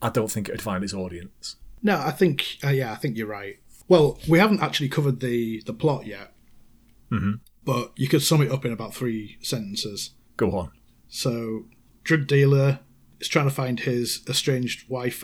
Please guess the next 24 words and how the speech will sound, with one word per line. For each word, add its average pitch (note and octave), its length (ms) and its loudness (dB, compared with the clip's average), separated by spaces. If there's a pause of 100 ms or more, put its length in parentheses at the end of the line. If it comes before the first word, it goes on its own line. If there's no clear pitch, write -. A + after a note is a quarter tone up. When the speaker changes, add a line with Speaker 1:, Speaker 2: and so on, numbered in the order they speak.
Speaker 2:
and, A#2+ 300 -6
or A2 180 -12
ex-wife, A2 560 -6
technically, A2 400 -8 (340)
and A2+ 340 -6 (100)
son, C#3 400 0 (260)
who B2+ 120 -2
have A2+ 100 -6
been A#2+ 120 -2
on A#2 120 -4
the G#2+ 80 -6
run. D3+ 300 -2 (380)
It - 140 -4
turns C3 300 2
out B2 200 -4
that A2 200 -8
they're A2 500 -8 (140)
in B2+ 140 -2
a, A#2 400 -8
a A#2+ 160 -6
elementary C3+ 420 2
school C3 260 -2
in A#2 140 -2
Oregon, B2 640 -2